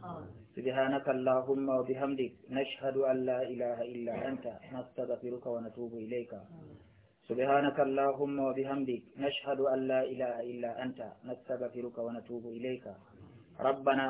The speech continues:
Speaker 2: هب لنا من أزواجنا وذريتنا قرة أعين واجعلنا للمتقين إماما. يا علام الغيوب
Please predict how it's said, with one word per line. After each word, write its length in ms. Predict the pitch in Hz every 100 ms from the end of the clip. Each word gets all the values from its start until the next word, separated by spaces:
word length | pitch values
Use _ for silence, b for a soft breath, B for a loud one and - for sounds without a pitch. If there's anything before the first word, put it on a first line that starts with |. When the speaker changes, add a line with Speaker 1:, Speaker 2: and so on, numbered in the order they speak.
| 135
Speaker 2:
هب 80 | 135
لنا 280 | 131 131 127
من 160 | 127
أزواجنا 680 | 123 123 123 120 120 123 120
وذريتنا 640 | 117 120 120 117 - 117 113 113
قرة 340 | 123 117 117 131
أعين 440 | 120 120 123 123
واجعلنا 520 | 120 113 120 117 117 117
للمتقين 840 | 110 117 113 - 113 127 123 117 120 117 113
إماما. 360 | 120 113 107 101 - - 107 - - -
يا 80 | 127
علام 360 | 123 120 123 120
الغيوب 380 | 117 120 120